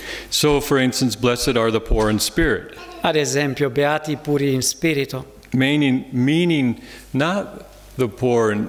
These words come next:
Speaker 1: spirit who doesn't have any energy.
Speaker 2: Non vuol dire povero nello spirito che non ha nessuna energia.
Speaker 1: Poor in ego spirit, poor in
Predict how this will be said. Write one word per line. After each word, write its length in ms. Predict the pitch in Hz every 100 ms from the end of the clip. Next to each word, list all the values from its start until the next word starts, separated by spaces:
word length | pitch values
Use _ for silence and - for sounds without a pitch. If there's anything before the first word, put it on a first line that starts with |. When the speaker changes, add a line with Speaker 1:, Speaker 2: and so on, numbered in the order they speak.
| -
Speaker 1:
spirit 420 | - - 123 110
who 80 | 107
doesn't 280 | 107 104 101
have 220 | 110 101
any 180 | 98 98
energy. 480 | 123 110 87 87 107 - - -
Speaker 2:
Non 220 | 156 160
vuol 160 | 170 196
dire 320 | 175 160 139
povero 580 | - - 147 143 147 147
nello 260 | 143 143
spirito 680 | - - 147 147 147 143 131 -
che 120 | 147
non 160 | 139
ha 80 | 139
nessuna 380 | 131 127 - 139
energia. 540 | 127 123 113 117 135 - - - - -
Speaker 1:
Poor 420 | 165 170 165 151 143
in 300 | 143 139 -
ego 420 | 156 175 160 127
spirit, 600 | - - 127 104 - -
poor 560 | - 151 160 160 147 127
in 440 | 135 131 120 117